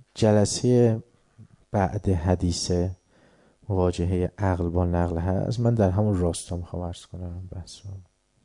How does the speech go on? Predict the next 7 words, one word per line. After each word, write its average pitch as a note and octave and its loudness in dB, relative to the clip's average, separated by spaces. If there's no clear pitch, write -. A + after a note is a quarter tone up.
به D3 -4
زبان E3 0
ساده، E3 -2
اونایی C#3 6
که F3 -2
با A2 4
عقلشون A2 2